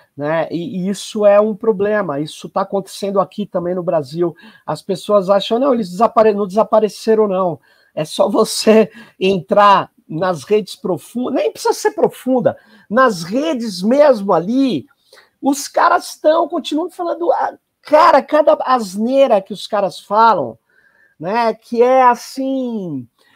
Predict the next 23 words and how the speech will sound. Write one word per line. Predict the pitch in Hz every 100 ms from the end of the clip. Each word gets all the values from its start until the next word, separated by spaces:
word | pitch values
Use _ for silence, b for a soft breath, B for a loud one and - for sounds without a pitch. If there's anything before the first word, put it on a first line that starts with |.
| _ -
é, | 226
é, | 233 214 202 220 208
é | 262
uma | 285
quantidade | 320 349 - 330 269 277 254
de | 226
bobagem, | 202 220 156 240 277 226 160 165
e | 254
depois | 233 262 - 285 285 202 - - _ _ -
ele | 262 330
nem | 330 359
lembra | 302 320 285 220
que | 202 214
ele | 202
reproduziu, | 175 190 202 170 156 143 208 220
que | 190 196
ele | 180
falou, | - 196 180 165 185 202 b b _
quando | 226 233
a | 233
coisa | 240 247 220 247 240 233 233 _ _
não | - 202 226 247
colou. | 269 220 180 151 185